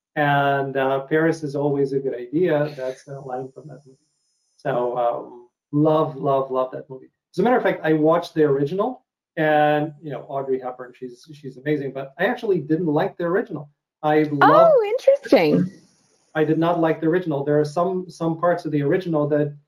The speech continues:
Speaker 1: are just, that don't speak to me and, and that are, that are not truthful, uh, in, in certain moments. Whereas this one is just, it's a, it's a magical,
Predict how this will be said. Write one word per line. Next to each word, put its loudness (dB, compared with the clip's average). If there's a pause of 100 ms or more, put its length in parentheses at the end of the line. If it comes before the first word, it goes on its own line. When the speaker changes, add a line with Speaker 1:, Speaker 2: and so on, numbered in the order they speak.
(340)
Speaker 1:
are 2
just, -2 (720)
that 0
don't 2
speak -8
to -8
me -4
and, -16
and -4
that 4
are, 0
that 0
are 2
not 2
truthful, -8 (340)
uh, 2
in, 2
in 0
certain -2
moments. -2
Whereas 0
this -4
one 0
is -6
just, -8
it's -8
a, 2
it's -4
a -6
magical, -4